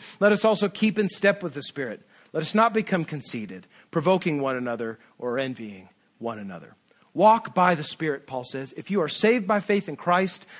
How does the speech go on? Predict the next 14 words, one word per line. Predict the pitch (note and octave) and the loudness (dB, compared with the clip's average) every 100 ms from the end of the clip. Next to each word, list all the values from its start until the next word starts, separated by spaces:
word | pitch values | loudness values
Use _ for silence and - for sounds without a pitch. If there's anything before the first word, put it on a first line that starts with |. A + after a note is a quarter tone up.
| - C#3+ | -10 0
live | F3+ B3 B3 | 6 8 8
a | A#3+ | 4
life | F3+ F3 F3 - | 6 6 4 -2
pursuing | E3+ - A3 D#3+ C3 C3 - - | -6 2 2 4 2 -2 -10 -4
love, | D#3 F3 D3+ | 4 4 4
joy, | E3+ D#3+ | 2 2
peace, | C#3 D#3+ C#3 | 2 -6 -6
patience, | - C3+ B2 - | -4 -6 -6 -6
kindness, | E3 C#3 B2 | -4 -4 -6
goodness, | D3+ C3 - | -8 -10 -6
faithfulness, | C#3 A2+ A2+ - | -6 -6 -12 -6
gentleness, | D#3 C3+ A2 G#2 - - | -4 -4 -6 -10 -14 -14
and | A#2+ | -14
self-control. | - A#2 - G2 G#2 F2+ | -8 -8 -10 -16 -16 -16